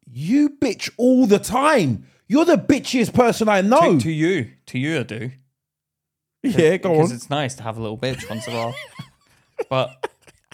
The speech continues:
Speaker 2: like, I can handle myself.
Speaker 1: Y-, yeah, but you bitch a lot.
Speaker 2: I loved, I, I, it's
Speaker 1: So
Speaker 2: fun.
Speaker 1: what, why,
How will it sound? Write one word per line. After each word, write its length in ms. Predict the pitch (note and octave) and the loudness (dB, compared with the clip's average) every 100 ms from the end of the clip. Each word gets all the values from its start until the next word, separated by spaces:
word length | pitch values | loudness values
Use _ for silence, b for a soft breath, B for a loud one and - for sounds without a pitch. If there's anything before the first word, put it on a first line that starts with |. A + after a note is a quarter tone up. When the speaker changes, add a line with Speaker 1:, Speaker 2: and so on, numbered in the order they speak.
| _ | _
Speaker 2:
like, 200 | A#2 A#2 | -8 -8
I 20 | B2 | -8
can 140 | B2+ | -4
handle 280 | C3+ E3 A#2+ | -2 -2 -8
myself. 440 | A2+ - G2+ - | -10 -14 -14 -16
Speaker 1:
Y-, 120 | G#2+ - | -16 -8
yeah, 160 | E3 E3+ | -4 -4
but 200 | D3+ D#3+ | -4 0
you 100 | D3 | 0
bitch 340 | C3 A3 - | 2 0 -2
a 40 | - | -6
lot. 560 | D3 C3 G3+ F3 A#2+ - | -2 2 4 4 -2 -10
Speaker 2:
I 120 | A#2+ | -6
loved, 340 | B2+ G3 F#3 - | -4 -4 -6 -8
I, 200 | A#2 A#2 | -8 -8
I, 140 | A2+ A2+ - - | -10 -10 -12 -12
it's 220 | B2+ C3 | -14 -6
Speaker 1:
So 40 | - | 0
Speaker 2:
fun. 60 | |
Speaker 1:
what, 140 | C4 F#3+ | 0 0
why, 160 | A3+ | 0